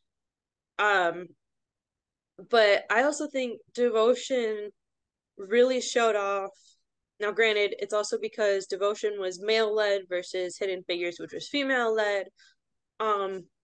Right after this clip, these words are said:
but the devoted husband, especially as a black man, when you've got all the negative narratives surrounding black men and how they can't be good husbands or whatever.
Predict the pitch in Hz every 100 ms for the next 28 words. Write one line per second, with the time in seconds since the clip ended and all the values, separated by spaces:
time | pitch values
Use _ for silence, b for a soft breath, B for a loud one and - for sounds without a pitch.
0 | _ _ - 226 262 262 226 269 311 359
1 | 285 - 226 220 - 82 - - - _
2 | _ _ _ _ _ _ _ _ _ -
3 | - 269 262 294 294 285 277 269 226 190
4 | 208 208 208 - 202 190 185 180 190 190
5 | 196 196 185 - - 202 233 254 240 220
6 | 220 202 190 190 185 185 185 175 175 -
7 | - - 196 190 185 185 175 170 156 -
8 | 175 156 160 - 165 170 175 180 180 196
9 | 208 208 196 190 170 165 170 165 165 165
10 | 175 175 160 151 143